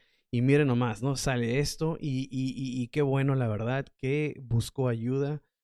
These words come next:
que admit-, que lo admite, y que va a salir adelante. Entonces,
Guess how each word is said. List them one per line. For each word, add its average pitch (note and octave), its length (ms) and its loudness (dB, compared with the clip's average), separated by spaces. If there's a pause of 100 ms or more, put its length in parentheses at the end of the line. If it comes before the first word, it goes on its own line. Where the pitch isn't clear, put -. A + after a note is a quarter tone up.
(180)
que A#2+ 120 -2
admit-, C#3+ 460 -4
que C3+ 80 0
lo A#2+ 100 2
admite, D3+ 540 0 (320)
y C3 100 -6
que C3 140 -4
va A#2+ 120 -4
a - 20 -8
salir C3 320 -2
adelante. B2+ 720 0
Entonces, C3+ 640 -2